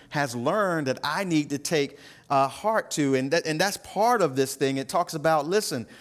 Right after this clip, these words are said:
the, the application of knowledge and things that have been learned. How do you apply it?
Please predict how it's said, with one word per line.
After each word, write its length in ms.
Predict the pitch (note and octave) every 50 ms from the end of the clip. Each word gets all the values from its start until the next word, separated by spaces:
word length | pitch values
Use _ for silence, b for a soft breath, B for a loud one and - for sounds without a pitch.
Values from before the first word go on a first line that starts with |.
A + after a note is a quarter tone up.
| B B B B
the, 140 | D3+ D#3 D#3
the 240 | C#3 D3+ D3+ D3 - -
application 1200 | F3 F3 G3+ A3+ - - G3+ F#3 F#3 - - A3+ A3 A3+ B3 A3+ - - D3+ C#3 C3 C3 C#3 D3 - -
of 160 | - C#3+ C3
knowledge 480 | B2+ B2 C3+ D#3 F3+ F#3 E3 D3 C#3 B2
and 140 | C3 B2+ B2+
things 180 | D3 C#3+ C#3+
that 80 | C3+ C#3+
have 100 | D3+ C#3+
been 160 | D#3 D#3 D#3+
learned. 260 | F3 F#3+ G3 D#3+ C3
How 120 | C3 C3 E3
do 80 | F3+
you 160 | E3+ F3 E3+ E3
apply 380 | D#3+ - - F#3+ F#3+ F#3+ F#3
it? 260 | C3+ G2+ F2+ F#2 -